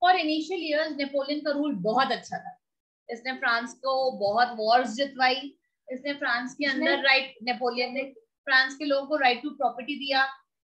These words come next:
Speaker 1: Administration बहुत अच्छा कर दिया, Centralized, centralized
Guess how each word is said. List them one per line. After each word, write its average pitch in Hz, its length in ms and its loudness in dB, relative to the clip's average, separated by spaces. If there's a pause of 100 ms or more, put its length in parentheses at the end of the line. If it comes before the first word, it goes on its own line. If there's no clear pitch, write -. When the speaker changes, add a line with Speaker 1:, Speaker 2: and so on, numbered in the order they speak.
(120)
Speaker 1:
Administration 277 800 -2
बहुत 294 240 0
अच्छा 277 240 -6
कर 277 160 -4
दिया, 269 180 0
Centralized, 262 640 0
centralized 262 640 -6